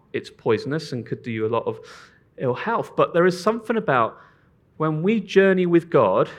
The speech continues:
and we become part of a church community, it is very easy in this world to start adding things in, to start thinking, "Well, actually, let's,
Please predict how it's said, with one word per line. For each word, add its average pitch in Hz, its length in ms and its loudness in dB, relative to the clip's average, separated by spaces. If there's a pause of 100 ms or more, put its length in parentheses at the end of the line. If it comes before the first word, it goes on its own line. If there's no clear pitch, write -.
(680)
and 127 100 -4
we 165 100 0
become 170 360 -2
part 156 280 -2
of 135 60 -8
a 127 40 -6 (160)
church 180 260 -2
community, 131 840 -6 (760)
it 123 120 0
is 127 120 -2
very 196 440 4
easy 175 400 0
in 123 100 -2
this 127 180 -8
world 117 440 0 (300)
to - 100 -10
start - 480 -4
adding 160 280 -4
things 156 360 -2
in, 101 380 -6 (100)
to 131 80 -10
start - 400 -2
thinking, 123 200 -6
"Well, 135 140 -2
actually, - 240 -8
let's, 143 240 -4